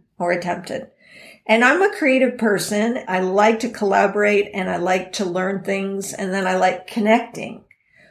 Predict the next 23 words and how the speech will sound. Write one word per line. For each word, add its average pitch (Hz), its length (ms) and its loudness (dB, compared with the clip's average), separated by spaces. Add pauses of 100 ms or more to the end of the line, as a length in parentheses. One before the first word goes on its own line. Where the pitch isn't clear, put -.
(140)
I 214 180 4
already 311 380 4
had 247 340 0
the 202 140 2
idea, 185 400 0
"Oh, 233 240 -2
maybe 196 360 -2
I - 380 -8
could - 200 -12
do 233 180 -2
a 160 80 -6
podcast. - 680 -8
I 190 140 -4
don't 185 240 -4
know." 214 420 -2
And 202 160 0
then 208 140 2
that, 220 220 2
you 240 80 2
know, 196 100 2
the 185 80 2
self-talk 220 720 2
of, 185 260 -4